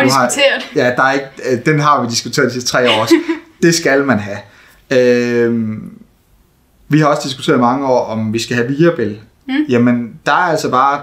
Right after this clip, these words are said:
Speaker 1: nogen, der gerne vil afdrage, øh, garnnøglen til nioghalvtreds kroner til seks kroner om måneden. Altså,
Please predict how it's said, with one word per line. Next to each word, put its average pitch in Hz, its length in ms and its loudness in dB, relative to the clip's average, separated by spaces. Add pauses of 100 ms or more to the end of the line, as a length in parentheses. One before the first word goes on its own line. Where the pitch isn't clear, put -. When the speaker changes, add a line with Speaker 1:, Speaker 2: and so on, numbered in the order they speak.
(140)
Speaker 1:
nogen, 135 300 0
der 135 80 2
gerne 123 280 0
vil 127 60 -4
afdrage, 107 720 0 (400)
øh, 107 440 0 (240)
garnnøglen 117 600 0
til 123 160 -8 (440)
nioghalvtreds 113 500 -2
kroner 123 360 -2 (100)
til 107 380 -2
seks - 240 -8
kroner 117 260 -4
om 104 60 -4
måneden. 107 300 -8 (300)
Altså, 110 140 -8